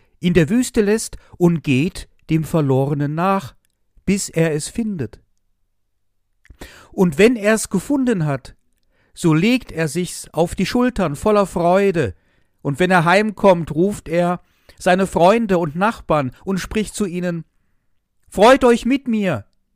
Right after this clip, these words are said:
denn ich habe mein Schaf gefunden, das verloren war.‘ Ich sage euch, so wird auch Freude im Himmel sein über einen Sünder, der Buße tut, mehr als über neunundneunzig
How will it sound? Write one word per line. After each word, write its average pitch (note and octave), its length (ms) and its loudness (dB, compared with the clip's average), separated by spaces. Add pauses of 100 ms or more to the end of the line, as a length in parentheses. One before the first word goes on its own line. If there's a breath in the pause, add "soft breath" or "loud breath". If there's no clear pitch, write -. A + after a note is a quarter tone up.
(260 soft breath)
denn G#3 120 4
ich A#3 140 0
habe B3+ 200 4
mein A#3 180 2
Schaf C#4+ 360 4
gefunden, E3 680 -2 (200)
das F#3+ 180 0
verloren E3+ 680 0
war.‘ G#2 320 -6 (1400)
Ich C3+ 220 -6
sage B2+ 340 -2
euch, B2+ 420 -6 (680)
so D#3 400 2
wird E3+ 260 2
auch E3+ 220 2
Freude E3+ 720 0 (120 soft breath)
im F3 220 -2
Himmel F#3+ 380 0
sein D3 420 -4 (140 soft breath)
über F3+ 400 -2
einen A#3 480 2
Sünder, F#3+ 440 -4 (220 soft breath)
der F3 140 4
Buße A3+ 500 -4
tut, D#3 360 -4 (140 soft breath)
mehr F3 520 -2 (280)
als E3 220 -4
über F#3+ 220 2
neunundneunzig G3 1800 0